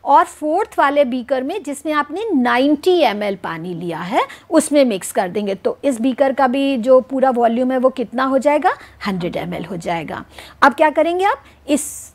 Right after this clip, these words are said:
फोर्थ वाले बीकर से भी टेन एम एल आप निकालेंगे और फिफ्थ वाले बीकर में डाल देंगे, जिसमें भी आपने नाइंटी एम एल ही पानी लिया था। अब आप सोच रहे होंगे कि भाई मैंने नाइंटी एम एल लिया और यहाँ पे हंड्रेड लिख दिया।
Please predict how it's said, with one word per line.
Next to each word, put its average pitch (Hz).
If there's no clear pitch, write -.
फोर्थ 359
वाले 330
बीकर 302
से 311
भी 311
टेन 302
एम 285
एल 294
आप 269
निकालेंगे 262
और 285
फिफ्थ -
वाले 202
बीकर 190
में 208
डाल 220
देंगे, 285
जिसमें 233
भी 254
आपने 233
नाइंटी 339
एम 220
एल 226
ही 262
पानी 185
लिया 170
था। -
अब 214
आप 247
सोच 247
रहे 202
होंगे 220
कि -
भाई 311
मैंने 311
नाइंटी 277
एम 311
एल 330
लिया 262
और 311
यहाँ 269
पे 311
हंड्रेड 190
लिख 170
दिया। 175